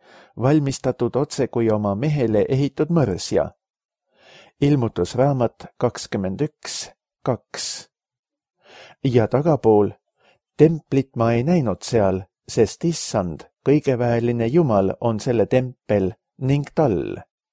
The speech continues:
Ja linnale ei ole vaja päikest ega kuud, et need talle paistaksid,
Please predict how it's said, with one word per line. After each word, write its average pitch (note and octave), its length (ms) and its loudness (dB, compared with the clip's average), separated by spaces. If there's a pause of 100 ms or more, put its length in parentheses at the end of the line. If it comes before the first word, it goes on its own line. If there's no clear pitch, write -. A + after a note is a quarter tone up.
(760)
Ja A#2 300 4
linnale B2+ 520 2
ei A2+ 260 2
ole G#2+ 260 0
vaja G#2 260 0
päikest C#3+ 640 -2
ega B2 220 2
kuud, C3+ 440 0 (380)
et B2+ 160 -2
need B2+ 280 0
talle A#2 260 2
paistaksid, B2+ 800 -2